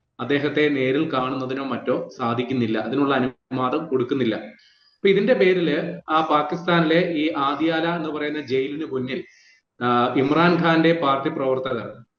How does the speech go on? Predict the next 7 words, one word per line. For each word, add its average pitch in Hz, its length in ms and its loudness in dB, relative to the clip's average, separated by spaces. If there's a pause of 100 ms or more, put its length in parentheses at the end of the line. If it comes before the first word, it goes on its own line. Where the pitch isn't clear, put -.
ആ, 127 300 -2
തെഹ്രീക്കെ 147 400 2
ഇൻസാഫ് 156 760 0
എന്ന് 143 120 -6
പറയുന്ന 135 580 0 (200)
പാർട്ടിയിലെ 135 460 0
പ്രവർത്തകർ, 123 680 0